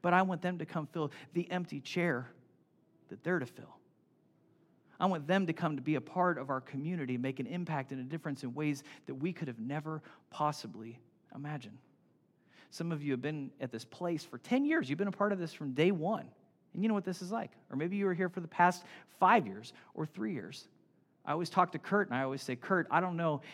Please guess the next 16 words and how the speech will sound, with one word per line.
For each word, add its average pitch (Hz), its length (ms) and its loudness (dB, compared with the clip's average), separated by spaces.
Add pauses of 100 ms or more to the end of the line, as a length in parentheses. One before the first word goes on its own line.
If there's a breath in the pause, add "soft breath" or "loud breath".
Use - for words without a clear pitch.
(120)
how 185 180 8
you 185 180 4
found 185 300 4
this 180 100 -4
place 190 360 4
or 127 40 2
what 160 200 2
happened 185 420 4
or 135 60 0
when 170 240 2
you 190 100 2
showed 180 300 2
up, 185 160 4
but - 120 -8
man, 185 440 4 (420 loud breath)
you 208 640 4